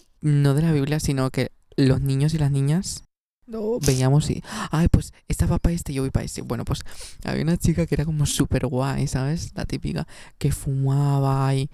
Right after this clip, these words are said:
Speaker 1: que hacía cosas, mm, indebidas.
Speaker 2: Asco.
Speaker 1: Y, y, tío, yo veía que esa chica, pues, no paraba de salir todos los días,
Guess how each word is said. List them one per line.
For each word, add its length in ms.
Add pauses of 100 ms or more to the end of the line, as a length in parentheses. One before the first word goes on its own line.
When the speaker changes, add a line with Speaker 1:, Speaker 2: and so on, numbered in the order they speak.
(240)
Speaker 1:
que 100
hacía 200
cosas, 640
mm, 320 (160)
indebidas. 640
Speaker 2:
Asco. 240 (800)
Speaker 1:
Y, 480 (1000)
y, 100
tío, 260
yo 160
veía 180
que 80
esa 140
chica, 260
pues, 160
no 120
paraba 260
de 80
salir 540
todos 240
los 180
días, 540